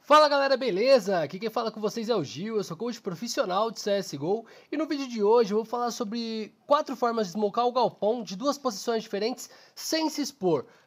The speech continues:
pra esse tipo de situação que a gente não quer abrir pro galpão e correr o risco de tomar um kill, beleza? Bom, é, as duas primeiras smokes que eu vou falar, é, no caso é uma smoke só, né, só que de dois pixels diferentes. A gente vai fazer primeiro dessa aqui, nesse cano, a gente vai subir aqui na mureta, alinhou de frente pro cano.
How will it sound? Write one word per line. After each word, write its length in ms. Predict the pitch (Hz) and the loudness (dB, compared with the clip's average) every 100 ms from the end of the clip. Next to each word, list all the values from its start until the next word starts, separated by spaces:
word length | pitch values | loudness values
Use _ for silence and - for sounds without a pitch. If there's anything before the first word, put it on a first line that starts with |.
| - | -2
pra 100 | 285 | -2
esse 100 | - | -2
tipo 200 | 285 247 | -4 -6
de 60 | |
situação 460 | - 247 214 - 214 | -2 4 4 4 -2
que 80 | 220 | -2
a 40 | |
gente 240 | 208 208 220 | -4 -4 -4
não 100 | 196 | 0
quer 140 | 202 | 0
abrir 180 | 175 180 | 0 -6
pro 140 | 190 | -6
galpão 420 | 180 170 180 190 | -2 -2 -2 -2
e 40 | 185 | -2
correr 240 | 190 180 | -2 -2
o 80 | 170 | -2
risco 240 | 175 - 175 | -4 -8 -8
de 80 | |
tomar 180 | 190 185 | -4 -2
um 100 | 190 | -2
kill, 200 | - 120 | -4 -10
beleza? 420 | 113 175 214 156 - - - 240 | -6 -2 -2 -4 -12 -20 -2 4
Bom, 240 | 226 - _ - _ | 4 2 _ -20 _
é, 220 | 202 208 | 2 2
as 240 | 208 240 190 | 4 2 0
duas 180 | 302 294 | -4 -2
primeiras 220 | 277 180 | -2 0
smokes 240 | 202 190 | -2 -2
que 80 | - | -4
eu 40 | |
vou 100 | 175 | -6
falar, 460 | - 156 175 202 - _ _ _ - | -4 0 2 2 0 _ _ _ -16
é, 200 | 160 156 | -8 -6
no 100 | 160 | -6
caso 220 | 165 185 175 | -4 -2 -2
é 100 | 165 | -2
uma 180 | 208 185 | -2 -4
smoke 320 | 180 214 - | -4 -4 -4
só, 220 | 170 190 | -2 0
né, 120 | 190 | -2
só 140 | 180 165 | -4 -10
que 100 | - | -6
de 40 | |
dois 160 | 196 190 | -8 -8
pixels 320 | 185 - 185 | -12 -12 -12
diferentes. 560 | - 202 139 110 - - - - - | -6 -4 -4 -8 -14 -20 -20 -20 -6
A 60 | 196 | -2
gente 100 | 214 | 0
vai 100 | 226 | -2
fazer 180 | 240 | -4
primeiro 360 | 233 214 220 240 | -4 0 2 2
dessa 280 | 226 220 196 | -2 -2 -4
aqui, 360 | - 151 208 - _ _ - | -4 -6 -8 -12 _ _ -8
nesse 280 | 214 214 | -8 -6
cano, 260 | - 160 143 | -2 0 0
a 40 | |
gente 180 | 143 208 | -4 -4
vai 120 | 262 | -4
subir 280 | 247 190 233 | -4 -6 -6
aqui 160 | 240 208 | -4 -4
na 60 | |
mureta, 500 | 196 151 175 196 - 175 | -2 -4 -6 -4 -4 -4
alinhou 340 | 190 190 220 | -4 -2 -2
de 80 | 202 | -4
frente 320 | - 185 175 | -8 -8 -8
pro 160 | - 147 | -12 -10
cano. 320 | 156 185 | -6 -6